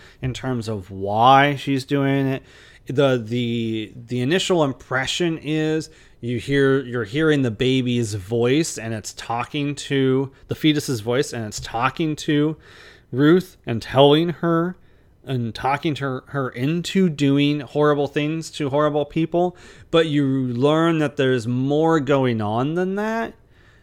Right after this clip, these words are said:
And it, it kinda deviates just slightly from that premise in terms of what's actually going on.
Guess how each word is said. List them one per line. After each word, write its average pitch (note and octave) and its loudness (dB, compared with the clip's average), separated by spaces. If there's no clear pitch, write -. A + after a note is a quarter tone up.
And C#3 0
it, C3 0
it B2 -6
kinda C#3 0
deviates C3 -2
just - -8
slightly C#3 -2
from A3 -4
that A3 -2
premise G#3+ -2
in C3+ -2
terms B2+ -8
of A#2 -2
what's A2 -4
actually B2 -4
going A3+ -2
on. A#3+ -4